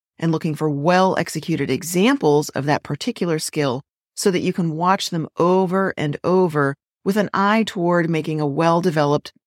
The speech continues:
mental map of that particular skill. So if you have a particular skill that you'd like to improve on,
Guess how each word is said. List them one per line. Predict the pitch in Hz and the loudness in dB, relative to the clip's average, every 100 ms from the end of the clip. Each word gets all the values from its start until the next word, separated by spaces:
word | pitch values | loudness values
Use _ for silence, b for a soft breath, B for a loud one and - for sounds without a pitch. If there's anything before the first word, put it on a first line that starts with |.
| _ | _
mental | 165 180 190 196 214 180 | 0 2 4 2 0 2
map | 170 170 135 156 | 4 4 2 -2
of | 147 151 | -2 0
that | 135 | 0
particular | - 147 147 - 131 123 | 0 -6 -6 -6 -6 -6
skill. | - 160 127 175 - _ | -6 -4 -4 -6 -16 _
So | - 220 214 - | 0 2 2 0
if | 208 | -4
you | 214 | -6
have | - 226 247 | -2 0 2
a | 240 | -2
particular | 214 208 214 202 | -4 -4 -2 -2
skill | 196 - 180 160 156 | -2 -2 0 2 0
that | - | -2
you'd | 147 | -4
like | 147 151 | -2 -4
to | - 151 | -4 -8
improve | 135 226 220 175 | -4 -2 0 2
on, | 156 151 | 0 0